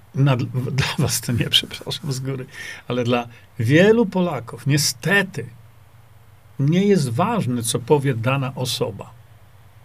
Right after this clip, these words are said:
Ważne jest, co o tej danej osobie powiedzą media.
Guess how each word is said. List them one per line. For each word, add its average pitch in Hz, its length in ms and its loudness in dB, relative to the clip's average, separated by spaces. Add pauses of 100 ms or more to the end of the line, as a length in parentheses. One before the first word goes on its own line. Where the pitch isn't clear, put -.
(840)
Ważne 139 640 0
jest, - 380 -10 (560)
co - 280 0
o 160 120 6
tej 151 260 2
danej 220 520 2
osobie 190 640 -2
powiedzą 156 760 0
media. 120 680 4